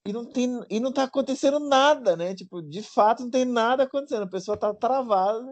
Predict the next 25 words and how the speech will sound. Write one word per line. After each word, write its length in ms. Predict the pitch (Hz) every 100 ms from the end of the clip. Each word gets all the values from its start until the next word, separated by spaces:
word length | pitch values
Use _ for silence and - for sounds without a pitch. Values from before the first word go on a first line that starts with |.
| 277 _ _ 202
não 120 | 190
tem 140 | 214
ameaça 580 | 214 220 202 202 220 240
nenhuma, 640 | 220 254 269 233 262 262 247
né? 240 | 190 196
Tipo, 220 | 196 190
não 60 | 185
tem 140 | 214
nada 360 | 220 202 202 233
em 60 | 233
volta 320 | 202 208 202
dela. 300 | 165 175 - _ _ _ _ -
Mas 160 | 170 170
ne-, 320 | 175 185 185
na 200 | 160 175
mente, 600 | 185 180 185 220 - 240 -
ela 260 | 185 202 208
tá 320 | - 202 208
lá 460 | 196 180 196 226
no 420 | 226 226 226 214 190
olho 200 | 202 208
do 120 | 208
Sauron, 540 | - 190 180 196 202 202
do 140 | 190
demônio. 560 | 202 202 175 180 190